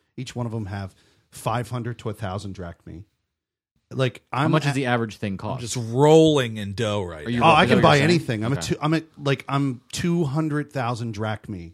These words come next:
Speaker 1: right now.
Speaker 2: So it's
Speaker 3: So
Speaker 2: a
Speaker 3: when my
Speaker 2: non-issue.
Speaker 3: character says, "Oh, yeah, we're struggling for money," and I'm sitting on two grand in
Speaker 1: Right.
Speaker 3: cash,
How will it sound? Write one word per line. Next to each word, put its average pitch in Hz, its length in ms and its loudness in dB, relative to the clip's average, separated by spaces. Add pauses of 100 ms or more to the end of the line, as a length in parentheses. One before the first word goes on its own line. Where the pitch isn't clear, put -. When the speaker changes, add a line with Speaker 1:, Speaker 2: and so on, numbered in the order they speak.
(120)
Speaker 1:
right 90 200 -14
now. 73 180 -20
Speaker 2:
So 123 140 -4
it's - 80 -2
Speaker 3:
So 214 60 6
Speaker 2:
a 202 40 8
Speaker 3:
when 190 120 4
my 175 60 4
Speaker 2:
non-issue. 165 180 0
Speaker 3:
character 214 360 2
says, 139 580 0
"Oh, 127 380 -2 (100)
yeah, 131 340 0
we're 127 140 0
struggling 135 460 -2
for 123 140 -8
money," 143 280 -4
and 113 100 -8
I'm 151 80 -6
sitting 127 220 -4
on 110 140 -4
two 180 260 -2
grand 151 380 -2
in 104 180 -6
Speaker 1:
Right. 156 160 4
Speaker 3:
cash, 113 520 -2